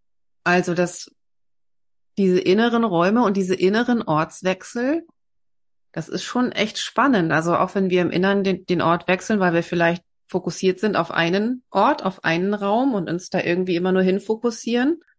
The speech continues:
und sehen die anderen Türen dann nicht, ne? Das ist ja wirklich so, so eine Geschichte. Wir haben halt so, man ist ja auch programmiert dann auf gewisse Sachen. Wir sehen nur den und den Raum und was anderes ist gar nicht irgendwie im Bewusstsein.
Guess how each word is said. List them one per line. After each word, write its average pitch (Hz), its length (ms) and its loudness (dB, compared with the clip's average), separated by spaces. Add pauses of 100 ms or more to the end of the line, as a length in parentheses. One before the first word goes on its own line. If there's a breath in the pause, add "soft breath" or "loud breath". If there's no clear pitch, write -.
(160)
und 190 160 2
sehen 208 220 4
die 190 120 4
anderen 190 260 6
Türen 226 320 4
dann 147 180 2
nicht, 151 300 -2
ne? 190 100 4
Das 202 140 2
ist 214 140 -2
ja 196 100 4
wirklich 196 300 0
so, 180 200 0
so 180 120 0
eine 180 120 2
Geschichte. 196 380 -2
Wir 190 140 2
haben 196 200 2
halt 220 180 2 (240 loud breath)
so, 220 120 2
man 208 160 4
ist 196 160 -2
ja 175 140 2
auch - 140 -10
programmiert 185 520 0
dann 269 120 2
auf 247 200 -2
gewisse 247 400 0
Sachen. 240 380 2
Wir 190 100 2
sehen 196 260 2
nur 202 160 2
den 185 180 4
und 180 140 2
den 180 200 2
Raum 226 400 2
und 190 160 -2
was 185 160 -2
anderes 196 280 0
ist - 160 -6
gar 175 180 2
nicht 180 180 0
irgendwie 175 300 0
im 170 80 0
Bewusstsein. 180 680 0